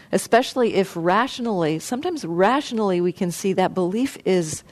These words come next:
is ridiculous. And yet some part of our system actually is holding on to it. And so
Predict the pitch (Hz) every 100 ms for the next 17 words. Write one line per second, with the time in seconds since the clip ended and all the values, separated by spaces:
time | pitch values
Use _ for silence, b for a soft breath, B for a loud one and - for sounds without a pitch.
0 | B B B B 196 196 170 143 226 262
1 | - 151 - 170 - - B B B B
2 | B 202 202 208 - - 220 330 - 269
3 | 320 359 262 - 190 196 180 - - 269
4 | - - 240 156 196 202 - 185 185 175
5 | - 214 320 269 185 240 370 - - -
6 | - - B B B B B B B -
7 | 170 175 160 - 180 175 170